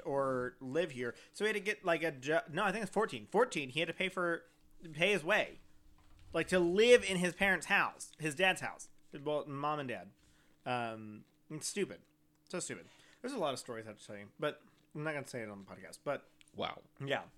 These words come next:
Speaker 1: Anyways, continue.
Speaker 2: Um,
Speaker 1: Grandpa White was a dick. Continue. <laughs>
Speaker 2: So, um,
Speaker 1: <laughs>
Speaker 2: yeah,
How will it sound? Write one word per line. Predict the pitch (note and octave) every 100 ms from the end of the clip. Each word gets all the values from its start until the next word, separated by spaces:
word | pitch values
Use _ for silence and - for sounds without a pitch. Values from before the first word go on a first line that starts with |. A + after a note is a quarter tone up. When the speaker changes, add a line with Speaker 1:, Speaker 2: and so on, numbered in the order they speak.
| _ D#3+
Speaker 1:
Anyways, | D#3+ A2+ A2+
continue. | C3 A#2+ G#2 - -
Speaker 2:
Um, | C3+ C3 B2 - _ _ _ F#3+
Speaker 1:
Grandpa | A3 A3
White | G#3+
was | G3+
a | E3+
dick. | C#3 D#3 E3 B2+ - _ -
Continue. | D3 C3+ B2 _ - - - - -
<laughs> | F4+ - - - - - - - - - - - - - - _ _ - - - G4 B4+ A4+ -
Speaker 2:
So, | D#3+ D3 B2+ B2+ -
um, | B2+ B2 G2+ G2+ G#2 -
Speaker 1:
<laughs> |
Speaker 2:
yeah, | C#4 C#4 D4 D#4+ D#4+ D4+ G#3+ C4+ B2+